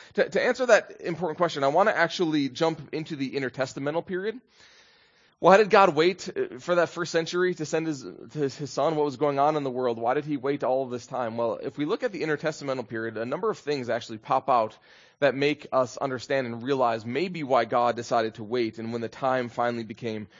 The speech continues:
perfect. The intertestamental period is that four hundred years between Malachi and Matthew in our Bible. When you flip over to Malachi and the New Testament, four hundred years has passed. And we don't, we don't get to understand. If you grew up Catholic, you may have known that they have a section of Scripture called the Apocrypha that kind of fills into that gap a little bit.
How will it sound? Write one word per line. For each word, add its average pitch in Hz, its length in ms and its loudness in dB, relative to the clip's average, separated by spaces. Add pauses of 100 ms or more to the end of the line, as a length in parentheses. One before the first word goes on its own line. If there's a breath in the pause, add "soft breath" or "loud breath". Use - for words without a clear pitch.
(140 soft breath)
perfect. 117 340 -6
The 139 120 -4
intertestamental 196 500 -4
period 165 340 0
is 139 100 -2
that 120 140 -4
four 175 220 -4
hundred 160 240 -2
years 147 220 -2
between 135 340 -6
Malachi 139 640 2 (320 loud breath)
and 120 160 -4
Matthew 139 400 2
in 139 60 0
our 123 80 0
Bible. 127 440 0 (220 soft breath)
When 135 140 -4
you 165 60 0
flip 165 220 -6
over 160 180 0
to 139 60 0
Malachi 147 640 4
and 123 120 -4
the 127 40 -6
New 135 100 -6
Testament, 143 420 -4
four 175 240 -2
hundred 165 240 -2
years 147 180 -2
has 120 100 -12
passed. - 440 -8 (580)
And 127 120 -4
we 147 60 0
don't, 160 220 2
we 160 100 0
don't 175 100 0
get 170 60 -2
to 160 60 2
understand. 151 320 -2
If 120 100 -8
you 143 200 -4 (360 soft breath)
grew 147 200 4
up - 100 4
Catholic, 165 420 2
you 147 80 -2
may 151 100 2
have 143 180 2
known 139 240 2
that 139 100 -4
they 143 100 2
have 143 160 2
a 110 140 0
section - 440 -6
of 131 100 -4
Scripture 147 360 -6
called 139 160 -6
the 117 60 -2
Apocrypha 139 600 -2
that 127 120 -2
kind 123 140 -4
of 110 80 -10
fills 175 540 -6
into 156 160 -8
that 120 220 -2
gap 120 260 -2
a 160 60 -4
little 165 180 -6
bit. 196 240 -6